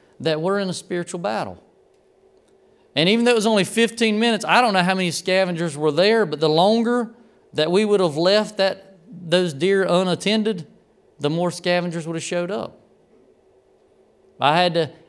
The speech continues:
I had to get a dead animal out, of, out from under a house one time. This is, uh,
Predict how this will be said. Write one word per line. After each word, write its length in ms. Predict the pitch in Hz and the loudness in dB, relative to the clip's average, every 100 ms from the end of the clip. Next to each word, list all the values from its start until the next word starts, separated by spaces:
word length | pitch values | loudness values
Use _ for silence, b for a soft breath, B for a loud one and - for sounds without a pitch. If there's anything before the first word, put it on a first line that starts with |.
| - | -2
I 80 | |
had 140 | 190 202 | 0 0
to 60 | |
get 160 | 165 180 | 0 0
a 40 | |
dead 340 | 143 120 175 175 | -2 0 0 0
animal 360 | 180 185 156 | 0 -2 0
out, 160 | 151 151 | 0 -2
of, 140 | 156 | -2
out 180 | 151 151 | -4 -4
from 160 | 147 151 | -4 -6
under 140 | 147 | -4
a 40 | 135 | -2
house 260 | 147 147 | -2 -4
one 140 | 123 107 | -10 -8
time. 280 | 110 104 | -8 -6
This 260 | 107 170 - | -6 -6 -8
is, 100 | 131 | -10
uh, 320 | 143 139 123 | -8 -4 -6